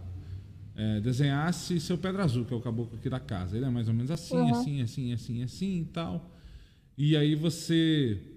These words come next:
Speaker 1: para ali pra fazer o desenho, e aí você me manda. Aí eu olho e falo assim, "Puxa, Horária,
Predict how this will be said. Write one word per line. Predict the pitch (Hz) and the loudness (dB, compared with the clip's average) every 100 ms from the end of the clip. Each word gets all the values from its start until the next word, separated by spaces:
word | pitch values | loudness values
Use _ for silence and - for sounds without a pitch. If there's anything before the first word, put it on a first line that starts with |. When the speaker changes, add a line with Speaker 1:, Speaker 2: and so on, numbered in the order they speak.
| - | -6
Speaker 1:
para | 139 135 139 | 0 2 4
ali | 123 131 | 4 2
pra | 131 117 | 2 -2
fazer | 117 107 | 0 0
o | 110 | 2
desenho, | 135 120 135 175 190 190 - - - - _ _ _ - | 2 2 2 2 0 -2 -6 -16 -20 -20 _ _ _ -6
e | 120 | -2
aí | 123 139 | 2 2
você | 151 147 156 | 0 0 0
me | 165 | 4
manda. | 180 160 123 104 90 - - - - | 6 6 4 0 -4 -10 -20 -20 -10
Aí | 143 190 | 0 4
eu | 208 | 4
olho | 180 202 196 | 4 2 2
e | |
falo | 180 180 | 0 -2
assim, | - 165 143 - - | 0 -2 -2 -8 -4
"Puxa, | 190 147 131 123 | -2 -2 -4 -4
Horária, | 120 113 117 131 | -2 -2 -4 -6